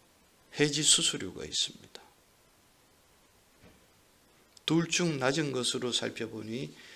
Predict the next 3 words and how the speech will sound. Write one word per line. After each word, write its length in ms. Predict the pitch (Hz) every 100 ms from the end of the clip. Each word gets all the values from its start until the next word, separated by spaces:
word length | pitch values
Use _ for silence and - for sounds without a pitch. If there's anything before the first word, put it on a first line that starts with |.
| - -
이백사십칠만 1300 | - 143 151 147 - 123 117 120 - - 131 131 127 -
오천구백십육 1080 | 107 113 - 127 120 135 135 143 139 139 139
원이 400 | 143 135 120